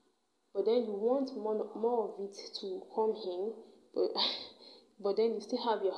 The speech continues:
you still have that your hand closed. You need to let it open. You need to open it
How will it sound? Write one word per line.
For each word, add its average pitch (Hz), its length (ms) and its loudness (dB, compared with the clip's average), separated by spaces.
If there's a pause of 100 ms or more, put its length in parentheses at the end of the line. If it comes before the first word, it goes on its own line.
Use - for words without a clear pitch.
(140)
you 196 120 -6
still - 320 -6
have 208 240 0
that 196 120 2
your 180 240 2
hand 175 140 -10 (140)
closed. - 380 -6 (640)
You 208 140 -10
need 285 160 0
to 240 160 -6
let 208 320 0
it 254 160 -10 (100)
open. 196 300 -2
You 196 80 -2
need 262 240 -4
to 226 80 -2
open 220 500 -2
it 202 140 -4